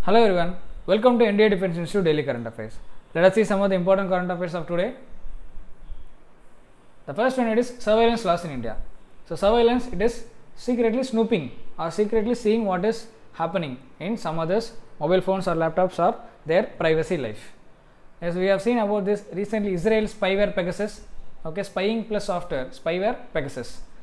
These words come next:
So the Israel private company, N S O Group, that specific private company, it is responsible for this Pegasus, which is used to snoop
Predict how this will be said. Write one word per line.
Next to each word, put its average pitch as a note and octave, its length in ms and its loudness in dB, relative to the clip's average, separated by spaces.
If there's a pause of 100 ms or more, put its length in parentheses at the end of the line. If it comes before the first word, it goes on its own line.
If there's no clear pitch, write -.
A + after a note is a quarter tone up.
(300)
So F#3 160 -2
the F3+ 100 -2
Israel A3+ 380 4
private G3+ 280 0
company, E3 380 -6
N D#3+ 100 -6
S G3 140 -4
O G#3+ 80 2
Group, D3+ 240 -6 (1400)
that F3+ 120 -2
specific G#3 360 0
private A3 240 4
company, G3 400 -2 (320)
it F3 100 -2
is F#3 80 -2
responsible G3+ 640 -2 (420)
for F3+ 240 0
this A3+ 400 0 (180)
Pegasus, E3+ 480 -2 (120)
which F#3+ 180 -2
is G3 100 0
used G#3 200 -2
to A#3 120 0
snoop G#3+ 380 0